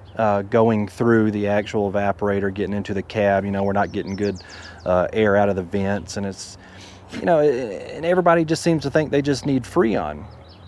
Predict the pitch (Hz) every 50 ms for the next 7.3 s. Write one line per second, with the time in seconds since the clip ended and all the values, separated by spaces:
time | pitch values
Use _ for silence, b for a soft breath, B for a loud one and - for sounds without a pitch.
0 | - - - - - - - - - 139 165 226 226 185 165 160 160 147 139 147
1 | 160 123 127 123 113 123 117 120 117 120 113 120 117 113 110 113 117 120 120 120
2 | 131 147 - 123 110 - 113 113 113 113 104 104 110 - - 117 101 101 101 101
3 | 101 104 107 104 104 98 - - - 104 101 98 - - 101 92 98 98 101 98
4 | 104 107 98 98 - - - 113 110 104 101 98 95 - - 104 101 104 - -
5 | 104 101 98 98 98 95 95 98 101 101 98 101 95 - 98 101 104 107 104 101
6 | 104 104 - - 127 - 196 202 - - 131 117 120 127 123 - - 101 95 87
7 | 110 120 120 110 104